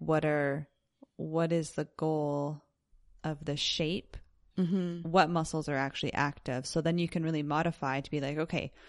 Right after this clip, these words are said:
Speaker 1: this is gonna look way different, but you're still
Speaker 2: Mm-hmm.
Speaker 1: working this muscle over here.
Speaker 2: Yeah.
Speaker 1: You're
Speaker 2: Yeah.
Speaker 1: still getting the same effects. You're gonna get some stability here. This bigger muscle is gonna be working.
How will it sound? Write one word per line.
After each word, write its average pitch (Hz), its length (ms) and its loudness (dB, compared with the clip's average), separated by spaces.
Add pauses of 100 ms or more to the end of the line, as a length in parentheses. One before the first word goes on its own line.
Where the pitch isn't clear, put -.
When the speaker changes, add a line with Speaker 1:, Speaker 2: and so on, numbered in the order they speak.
(220)
Speaker 1:
this 190 180 4
is 190 80 2
gonna 160 220 2
look 135 180 -2
way 151 260 2
different, - 440 -4 (180)
but 156 120 2
you're 175 200 6
still 180 220 4
Speaker 2:
Mm-hmm. 160 100 2
Speaker 1:
working 151 420 0
this 143 240 -2
muscle 139 340 -2
over 135 220 -6
here. - 420 -6 (280)
Speaker 2:
Yeah. 92 200 2 (840)
Speaker 1:
You're - 180 0
Speaker 2:
Yeah. 139 40 -2
Speaker 1:
still 165 220 2
getting 151 240 0
the 135 80 0
same 135 240 -2
effects. 123 400 -6
You're 147 80 -4
gonna 139 240 -2
get 139 220 -2
some 135 140 -6
stability 139 640 -4
here. 202 640 6
This 165 220 0
bigger 156 260 -2
muscle 151 300 -2
is 147 120 -8
gonna 156 180 -2
be 151 100 0
working. 156 880 -2